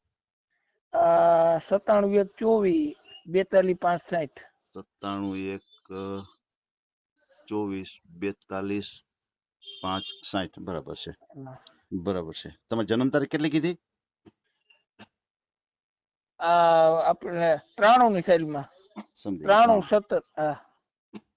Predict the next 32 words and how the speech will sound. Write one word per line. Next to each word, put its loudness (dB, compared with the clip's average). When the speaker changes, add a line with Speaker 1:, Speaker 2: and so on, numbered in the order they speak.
Speaker 2:
બરાબર -14
છે. -14
ત્રાણું -6
છે -16
ને? -16
Speaker 1:
હા. -6
ત્રાણું 4
સાત 4
સત્તર. -2
હા. -10
તમારું 6
હિતેશભાઈ 0
કામ 2
બહુ 4
સારું 2
છે -4
હો, 2
નિસ્વાર્થે 0
તમે -4
આ 4
સેવા 2
કરો -2
છો. -10
Speaker 2:
એમ? -8
Speaker 1:
અરે 0
બહુ 2
તમારું -2
કામ 0
બહુ 2
એમ -2
સારું -6
છે. -14